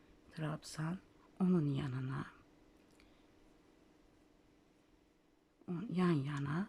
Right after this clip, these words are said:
arkadaşlar dört tane zincirime yan yana dört trabzan yaptım. Şu şekil. Bir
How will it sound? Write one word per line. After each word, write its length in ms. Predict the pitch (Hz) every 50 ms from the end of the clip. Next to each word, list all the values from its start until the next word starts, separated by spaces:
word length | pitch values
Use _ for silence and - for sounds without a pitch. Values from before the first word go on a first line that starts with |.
| -
arkadaşlar 800 | - 147 139 - - 165 147 139 - - - - 156 175 190 - - - - - - - - - - - - - - - -
dört 300 | 185 180 170 - - -
tane 360 | - - 139 135 135 139 135
zincirime 840 | - - 190 175 156 143 - 147 143 131 127 135 143 156 185 196 - - - - - - - - - - - - _ - _ _ _ _ - - - - _ - - -
yan 120 | 190 185
yana 480 | 165 147 135 139 139 143 156 180 214 - -
dört 280 | - 165 170 - - -
trabzan 540 | - - 156 151 - - - - - 117 117
yaptım. 360 | - - - - - - - - - - - - _ - _ - _ - _ - _ - - -
Şu 160 | - - - -
şekil. 340 | - - - - - - - - - _ _ - - - - _ - - - - - - - - - -
Bir 220 | 208 208 185 -